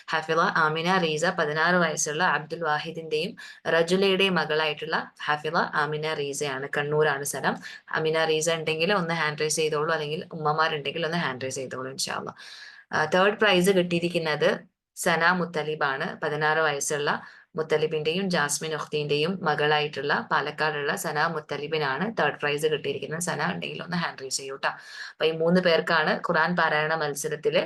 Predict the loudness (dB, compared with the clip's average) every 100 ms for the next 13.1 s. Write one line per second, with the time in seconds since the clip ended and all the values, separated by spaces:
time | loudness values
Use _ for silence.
0 | -2 -18 _ _ -6 -2 -2 -2 -2 -2
1 | 0 -2 -2 -2 -2 0 0 0 0 0
2 | -2 -4 -2 0 -2 -2 -6 -6 -8 -8
3 | -12 _ _ _ _ _ _ _ _ -20
4 | -20 _ _ _ _ -6 -6 -2 -2 -2
5 | -2 0 2 4 4 6 4 4 2 2
6 | 2 2 2 2 0 -2 -2 -2 -2 -4
7 | -6 -6 -6 -4 -4 -4 0 2 2 2
8 | -4 _ _ _ _ _ _ _ _ -6
9 | -6 -6 -4 2 2 2 2 4 4 4
10 | 4 2 0 -2 -4 -6 -2 2 2 2
11 | 0 -6 -10 _ _ _ _ _ _ _
12 | _ _ -8 -4 -2 -2 0 2 0 -2
13 | -6